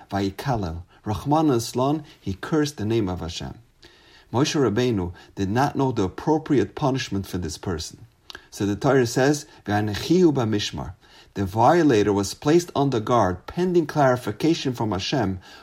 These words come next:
what his fate should be. The pasuk uses the pronoun Vayanchihu, singular. They placed him in confinement, by himself. Rashi explains,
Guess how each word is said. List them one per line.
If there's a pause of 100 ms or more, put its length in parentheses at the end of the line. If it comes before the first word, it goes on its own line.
(100)
what
his
fate
should
be. (760)
The
pasuk
uses
the
pronoun (180)
Vayanchihu, (140)
singular. (240)
They
placed
him
in
confinement, (180)
by
himself. (580)
Rashi
explains,